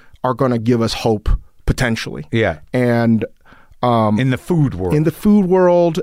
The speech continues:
Speaker 1: in, in the restaurants and how we consume things. It's not a prescriptive show. It's not, "This is what's going to happen." I think what I wanted with Morgan and the team was,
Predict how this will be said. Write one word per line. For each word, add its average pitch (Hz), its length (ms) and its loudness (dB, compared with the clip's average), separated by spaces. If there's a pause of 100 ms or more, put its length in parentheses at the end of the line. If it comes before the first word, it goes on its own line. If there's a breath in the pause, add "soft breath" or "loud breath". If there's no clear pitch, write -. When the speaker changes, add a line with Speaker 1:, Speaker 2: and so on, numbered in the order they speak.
(300)
Speaker 1:
in, 131 380 0
in 127 240 2
the 127 100 2
restaurants 151 840 -2
and 127 160 2
how 151 240 0
we 151 160 2
consume 151 500 0
things. 147 420 0
It's 135 200 -4
not 151 340 -2
a 135 160 0
prescriptive - 680 -4
show. 147 380 2
It's 120 140 -2
not, 139 260 -2 (560 loud breath)
"This 143 160 -2
is 143 80 -2
what's 143 300 0
going 147 220 -2
to 143 100 0
happen." 151 640 -2 (320)
I 147 100 -2
think 185 260 0
what 143 240 0
I 131 120 0
wanted 147 500 2
with 123 300 0
Morgan 139 340 2
and 123 100 0
the 117 60 0
team 147 400 0
was, 117 400 0